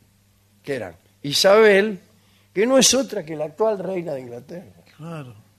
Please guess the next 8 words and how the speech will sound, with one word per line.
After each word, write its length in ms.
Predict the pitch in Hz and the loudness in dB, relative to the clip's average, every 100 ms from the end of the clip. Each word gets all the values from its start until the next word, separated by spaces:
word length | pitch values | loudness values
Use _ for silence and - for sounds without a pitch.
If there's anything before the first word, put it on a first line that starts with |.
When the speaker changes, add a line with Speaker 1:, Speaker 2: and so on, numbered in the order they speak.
| _ _ | _ _
Speaker 1:
Y 360 | 139 160 185 - - | -4 -2 -2 -8 -12
la 140 | 123 | -10
hermana 360 | 123 147 147 139 | -6 -4 -4 -4
Margarita, 840 | 139 135 151 165 120 151 170 175 _ _ _ _ _ - | -4 -4 -4 -6 -6 -4 -4 -6 _ _ _ _ _ -20
que 100 | 110 | -16
era, 320 | 98 87 87 _ _ _ | -16 -16 -20 _ _ _
este, 180 | _ 98 | _ -20
más 400 | 107 107 - | -18 -20 -20